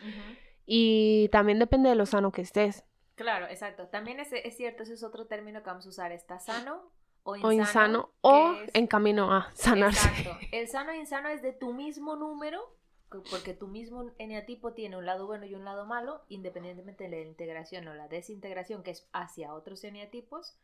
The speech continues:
Speaker 1: pero bueno, también está ahí. Y vamos a dejar de hablar tan técnicamente y vamos a preguntar.
Speaker 2: A
Speaker 1: Cuando vosotros
Speaker 2: meollo.
Speaker 1: hicisteis los test, porque yo tuve un conflicto ahí, vosotros dijisteis, o sea, ¿no os dio como una sensación de decir, "Esta cosa me ha copiado,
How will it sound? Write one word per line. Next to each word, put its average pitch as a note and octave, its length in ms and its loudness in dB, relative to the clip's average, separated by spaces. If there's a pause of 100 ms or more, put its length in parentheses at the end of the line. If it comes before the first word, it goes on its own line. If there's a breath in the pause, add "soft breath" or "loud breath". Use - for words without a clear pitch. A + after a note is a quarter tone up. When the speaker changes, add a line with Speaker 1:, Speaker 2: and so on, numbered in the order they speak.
(520)
Speaker 1:
pero F#3 200 -10
bueno, E3 220 -10
también D#3+ 260 -18
está E3+ 220 -14
ahí. D#3+ 280 -18 (380)
Y A3 60 -14
vamos C4 160 -8
a - 20 -4
dejar C#4+ 180 -4
de C4 60 -4
hablar A#3 260 0
tan A3 260 -8
técnicamente G#3 880 -10
y F#3+ 120 -14
vamos F3+ 220 -12
a F#3 120 -10
preguntar. D#3+ 640 -14
Speaker 2:
A A3+ 200 4
Speaker 1:
Cuando G#3+ 260 2
vosotros C4+ 400 2
Speaker 2:
meollo. D#4 80 -4
Speaker 1:
hicisteis C4+ 500 -10
los F#3+ 240 -12
test, - 480 -12 (340)
porque E3+ 180 -10
yo D#3+ 140 -12
tuve G#3 160 -12
un G3 80 -14
conflicto F#3 480 -12
ahí, D3 260 -16 (560)
vosotros A3 540 -10 (240)
dijisteis, G#3 720 -14 (840)
o G#3 60 -18
sea, G3+ 140 -6
¿no G#3 120 -10
os A#3 80 -12
dio B3+ 160 -6
como B3+ 220 -8
una A#3 140 -8
sensación G#3 480 -14
de G#3+ 60 -12
decir, G#3 340 -14
"Esta G#3 340 -16
cosa G#3 260 -14
me G3+ 160 -12
ha F#3 60 -14
copiado, A3+ 640 -12